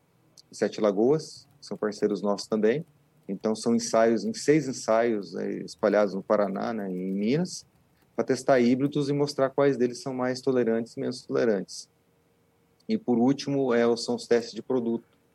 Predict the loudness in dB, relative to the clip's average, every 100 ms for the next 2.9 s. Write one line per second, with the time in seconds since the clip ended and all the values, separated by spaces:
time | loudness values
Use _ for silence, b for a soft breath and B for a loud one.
0 | _ _ _ _ -6 -2 0 0 -2 -2
1 | -2 -2 -4 -2 -4 -2 -2 0 2 0
2 | -2 -4 0 0 -2 -6 -4 -2 -4